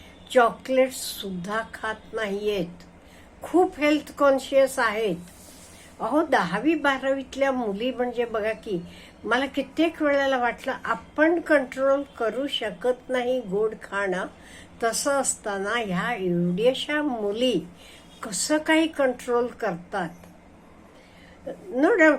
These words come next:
नॅचरल फळं वगैरे भरपूर खावा तुम्ही, तेच शुगर जाऊ देत,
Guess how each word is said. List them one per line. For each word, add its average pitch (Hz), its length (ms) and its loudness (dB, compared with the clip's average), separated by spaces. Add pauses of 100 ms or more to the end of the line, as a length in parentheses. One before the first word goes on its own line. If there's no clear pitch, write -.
नॅचरल 240 560 2 (100)
फळं 247 300 2
वगैरे 240 400 0
भरपूर 254 460 -4 (100)
खावा 247 280 0
तुम्ही, 190 400 -4 (120)
तेच 240 240 0
शुगर 247 360 -2 (100)
जाऊ 226 180 0
देत, 185 220 -6